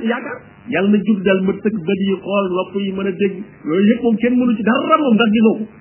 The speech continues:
Ba mu juddoo nag, ñu daal di commencé ne nag, bu ñu ko tëkkalul nag, bootul dund. Waaw. Waaw, du dund. Wala, da ngay daal di gis takk, takk, takk, takk, lu ne ñu ràng ko ko.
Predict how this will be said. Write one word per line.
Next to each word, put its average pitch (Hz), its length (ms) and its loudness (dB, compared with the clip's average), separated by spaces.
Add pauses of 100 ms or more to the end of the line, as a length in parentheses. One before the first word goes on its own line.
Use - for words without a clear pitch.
(360)
Ba - 140 2
mu 285 140 0
juddoo 311 300 4
nag, 208 120 8
ñu 214 100 2
daal 214 140 2
di 208 60 0
commencé 202 260 0
ne 190 80 0
nag, 185 140 -2
bu 190 60 0
ñu 208 100 2
ko 208 80 -2
tëkkalul 190 380 -2
nag, 165 180 -4
bootul 175 340 0
dund. 143 240 -6 (720)
Waaw. 104 200 -16 (680)
Waaw, 101 220 -20 (100)
du - 160 -14
dund. 139 200 -6 (1000)
Wala, - 260 -6
da - 420 -16
ngay 147 220 -8
daal 156 160 -4
di 151 120 -2
gis 160 120 -2
takk, - 480 -16
takk, 160 120 -14
takk, 151 180 -14
takk, - 220 -14
lu 143 120 -4
ne 196 80 0
ñu 220 140 2
ràng 226 180 0
ko 196 60 -6
ko. 160 120 -12